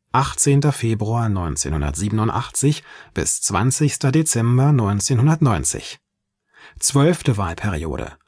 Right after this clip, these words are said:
zwanzigster Dezember neunzehnhundertneunzig bis zehnter November neunzehnhundertvierundneunzig.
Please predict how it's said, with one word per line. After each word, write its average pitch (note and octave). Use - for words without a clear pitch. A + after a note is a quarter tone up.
zwanzigster C3+
Dezember C3
neunzehnhundertneunzig F2
bis -
zehnter B2+
November C3
neunzehnhundertvierundneunzig. G#2